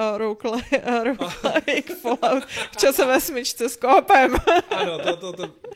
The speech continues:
Speaker 2: ty kráso, Fallout prostě jako čtyřčlenná koop, střílečka.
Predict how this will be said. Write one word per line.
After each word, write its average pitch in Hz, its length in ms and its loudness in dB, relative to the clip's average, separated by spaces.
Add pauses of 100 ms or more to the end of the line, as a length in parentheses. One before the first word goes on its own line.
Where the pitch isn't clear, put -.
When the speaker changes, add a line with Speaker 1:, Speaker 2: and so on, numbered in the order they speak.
(160)
Speaker 2:
ty 127 220 -8
kráso, 117 680 -14 (160)
Fallout 143 640 -10
prostě 131 400 -12
jako 127 720 -6 (240)
čtyřčlenná 127 1400 -12
koop, 120 560 -6 (100)
střílečka. - 880 -14